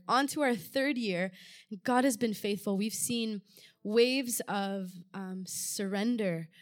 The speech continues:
from a lot of young people that are just giving their lives to the Lord and are going on mission, are taking on God's call for their life, and it's all super exciting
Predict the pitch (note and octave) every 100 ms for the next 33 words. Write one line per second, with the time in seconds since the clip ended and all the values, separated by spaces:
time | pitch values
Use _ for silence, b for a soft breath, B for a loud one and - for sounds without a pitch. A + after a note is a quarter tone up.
0 | b - G#3 G3 G3+ A3+ B3+ G#3+ G#3 A3+
1 | A#3 G3+ F#3 F3 F#3 F#3+ G3 G#3+ F#3 A#3+
2 | B3 C#4 A#3 G3+ F#3 F#3 F#3 - F#3 F3+
3 | F3+ F#3+ F3+ B B B G#3 G#3 F3 E3+
4 | A#3+ B3+ G#3+ F#3+ F#3+ G3+ - A#3 A#3+ -
5 | B B F#3+ - C4 C#4 B3+ A3 G#3+ G3
6 | F#3 - - A3 A3 A3+ G#3+ G3 F3+ F3+
7 | F#3 F3+ - - G#3+ B3 - B3 - G#2
8 | - E3+ E3